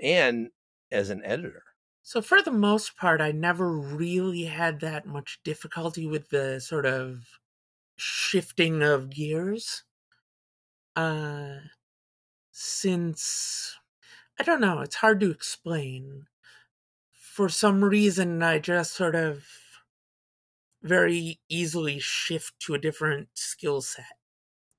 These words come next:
Speaker 1: Mm-hmm.
Speaker 2: The difficulty was I was just absurdly,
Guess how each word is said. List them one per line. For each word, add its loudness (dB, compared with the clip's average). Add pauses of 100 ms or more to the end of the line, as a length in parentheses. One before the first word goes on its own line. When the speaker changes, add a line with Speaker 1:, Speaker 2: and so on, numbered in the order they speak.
Speaker 1:
Mm-hmm. 0
Speaker 2:
The 4
difficulty 2
was -2 (480)
I 6
was 6
just -2 (1040)
absurdly, 0